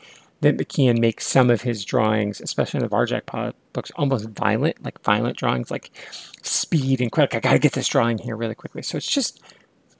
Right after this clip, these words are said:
amazing. I just loved them. So there'll be links in the show notes to how to get those. Um, and so I hope you spend some time during your time off here, during, as this comes out at the ver-, the last week of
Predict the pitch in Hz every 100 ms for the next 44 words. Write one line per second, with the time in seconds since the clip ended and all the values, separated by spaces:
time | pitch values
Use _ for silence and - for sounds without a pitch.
0 | _ _ - 139 127 101 92 107 120 _
1 | _ _ _ - 123 151 - 110 101 -
2 | 127 104 104 113 - - - - 160 139
3 | 139 135 135 170 185 - 151 - 127 113
4 | 110 - - 113 135 117 123 - 117 -
5 | - - - - - - 127 107 107 107
6 | - - 147 135 139 135 - 151 185 -
7 | - _ _ _ _ _ _ - 127 127
8 | 120 120 - 151 143 151 135 113 110 117
9 | 123 123 117 - 117 101 110 - 110 107
10 | 107 104 117 147 120 - - 113 113 110
11 | - 165 - 135 131 - 123 117 - -
12 | 120 - - 117 117 -